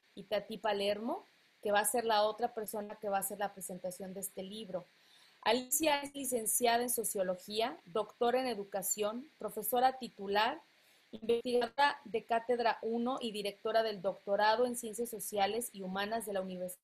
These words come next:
de Luján, coordinadora de las áreas de metodología de la, de la investigación educativa, estudios interdisciplinarios de educación y género del Departamento de Educación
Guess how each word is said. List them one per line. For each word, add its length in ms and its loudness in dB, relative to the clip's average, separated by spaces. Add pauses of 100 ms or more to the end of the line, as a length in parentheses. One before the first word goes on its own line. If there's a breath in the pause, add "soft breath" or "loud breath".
(220)
de 140 -2
Luján, 540 -4 (920 soft breath)
coordinadora 680 6
de 100 4
las 220 0
áreas 300 2
de 80 2
metodología 920 0
de 100 -2
la, 100 0 (160)
de 260 -8
la 140 -4
investigación 760 -4
educativa, 840 -6 (120)
estudios 540 -4
interdisciplinarios 1080 -4
de 80 -6
educación 540 -6
y 60 -8
género 500 -2 (340 soft breath)
del 140 0
Departamento 760 -2
de 100 -2
Educación 640 -8